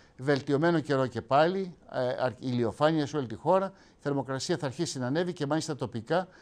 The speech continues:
στη Δυτική Ελλάδα κυρίως θα φτάσει και τους είκοσι ένα βαθμούς Κελσίου με ανέμους που δεν θα ξεπερνούν τα τέσσερα με πέντε μποφόρ.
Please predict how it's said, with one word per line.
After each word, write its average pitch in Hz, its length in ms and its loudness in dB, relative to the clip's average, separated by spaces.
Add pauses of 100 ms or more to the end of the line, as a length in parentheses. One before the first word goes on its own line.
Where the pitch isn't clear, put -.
(100)
στη - 160 -8
Δυτική 131 380 -4
Ελλάδα 143 320 2
κυρίως 151 380 -4
θα 120 140 -4
φτάσει 143 340 -4
και 143 180 -4
τους 139 160 -8
είκοσι 135 320 -6
ένα 156 220 -2 (300)
βαθμούς 127 400 -2
Κελσίου 160 440 -4
με 156 120 -2
ανέμους 160 360 -2
που 143 80 -6
δεν 151 100 0
θα 147 80 -4
ξεπερνούν 135 480 -6 (260)
τα 131 160 -2
τέσσερα 156 320 -2
με 127 120 -2
πέντε 151 220 0
μποφόρ. 117 440 0